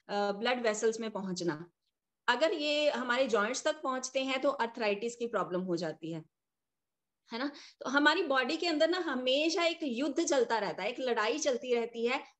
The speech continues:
फ्री रेडिकल्स और एंटीऑक्सीडेंट्स में, जिसमें हमारा दुश्मन कौन है? हमारा दुश्मन है फ्री रेडिकल। हमें लड़ना किसके खिलाफ है? फ्री रेडिकल्स के खिलाफ। और जो, जो हमारा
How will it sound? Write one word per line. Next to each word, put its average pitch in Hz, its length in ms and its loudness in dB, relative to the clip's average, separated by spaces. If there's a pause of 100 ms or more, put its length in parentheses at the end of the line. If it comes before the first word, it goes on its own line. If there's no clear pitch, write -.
(140)
फ्री 294 200 2
रेडिकल्स 294 640 0
और 240 260 0
एंटीऑक्सीडेंट्स 202 840 -2
में, - 100 -14 (280)
जिसमें 254 280 0
हमारा 285 260 0
दुश्मन 294 380 -2
कौन 285 240 0
है? 311 180 -2 (200)
हमारा 240 220 0
दुश्मन 220 380 0
है 277 280 -2 (200)
फ्री 247 160 2
रेडिकल। 175 420 0 (800)
हमें 233 200 -4
लड़ना 233 300 0
किसके 285 260 -6
खिलाफ 262 340 0
है? 320 100 -2
फ्री 262 240 -4
रेडिकल्स 175 460 -2
के 175 120 -8
खिलाफ। 160 320 -8 (280)
और 233 420 2
जो, 220 380 2 (220)
जो 233 180 -4
हमारा 240 760 0